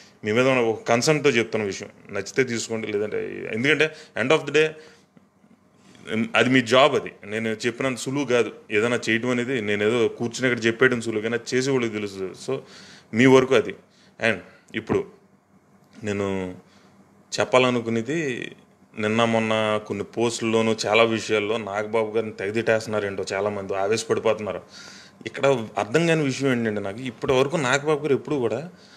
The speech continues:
బాలకృష్ణ గారి గురించి మొన్న పెట్టిన పోస్టులో కూడా బాలకృష్ణ మాట్లాడుతుంటే "ఒరే నాగబాబు, అరే తురే", బోల్డ్ మంది, ఆడు ఎవడో డైరెక్టర్ అంట, ఇంకొకటి ఎవడో అమెరికాలో ఉండి పెచ్చోడంట,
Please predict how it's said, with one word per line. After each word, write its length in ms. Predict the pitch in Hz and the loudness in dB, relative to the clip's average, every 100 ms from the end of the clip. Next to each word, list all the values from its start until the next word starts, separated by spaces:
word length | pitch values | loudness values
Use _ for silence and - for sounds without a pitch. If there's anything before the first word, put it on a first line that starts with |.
| - | -20
బాలకృష్ణ 600 | 92 95 127 151 165 156 | -6 0 2 2 -2 -2
గారి 160 | 151 143 | -2 -2
గురించి 220 | 135 143 | -2 -2
మొన్న 200 | 127 120 | -2 -2
పెట్టిన 260 | 117 123 147 | -2 -2 0
పోస్టులో 320 | 131 131 120 | -2 0 -2
కూడా 180 | 110 135 | 0 -2
బాలకృష్ణ 540 | 120 107 127 147 131 - _ _ - | -2 2 2 0 -6 -8 _ _ -10
మాట్లాడుతుంటే 1400 | 135 _ _ _ _ _ _ _ _ 107 107 104 101 92 - - | -10 _ _ _ _ _ _ _ _ -2 -2 -2 -6 -8 -8 -6
"ఒరే 280 | 101 127 165 | 2 4 4
నాగబాబు, 580 | 151 127 113 101 90 - _ _ _ - | 2 -2 -4 -6 -10 -18 _ _ _ -4
అరే 400 | - 160 131 104 - - | 4 4 4 -2 -14 -6
తురే", 280 | 139 151 - _ _ _ | -4 -4 -6 _ _ _
బోల్డ్ 240 | 107 135 143 | 2 4 4
మంది, 160 | 147 113 | -2 -4
ఆడు 120 | 95 | -4
ఎవడో 160 | 92 | -6
డైరెక్టర్ 460 | 110 90 107 113 123 | -6 -4 -6 -6 -10
అంట, 180 | 135 135 | -10 -10
ఇంకొకటి 460 | 156 110 104 101 | -12 -4 -2 0
ఎవడో 160 | 101 110 | 0 0
అమెరికాలో 400 | 107 107 113 123 | 0 0 2 0
ఉండి 160 | 120 120 | 0 -2
పెచ్చోడంట, 540 | 117 - 127 131 | -4 -2 -2 -2